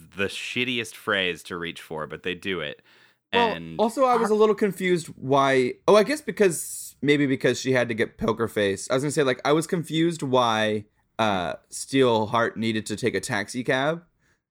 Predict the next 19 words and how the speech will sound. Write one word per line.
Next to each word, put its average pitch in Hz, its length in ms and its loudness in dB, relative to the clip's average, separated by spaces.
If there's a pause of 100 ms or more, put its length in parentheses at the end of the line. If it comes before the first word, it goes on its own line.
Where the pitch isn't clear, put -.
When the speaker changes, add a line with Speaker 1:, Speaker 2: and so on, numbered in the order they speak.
(160)
Speaker 3:
when 117 400 2
Steel 120 400 2
Will 113 320 2
later 120 300 2
just 123 300 -8
kind 117 160 -2
of 104 80 -6
fires 110 420 2
Speaker 2:
He 117 60 0
Speaker 3:
out 107 60 2
Speaker 2:
just 107 100 0
Speaker 3:
of 90 60 -10
Speaker 2:
flew 160 280 0
by 151 180 -2
himself. 139 560 -6 (240)
Speaker 3:
He 120 120 0
just 113 160 -8
flies 104 320 -2
out 113 400 0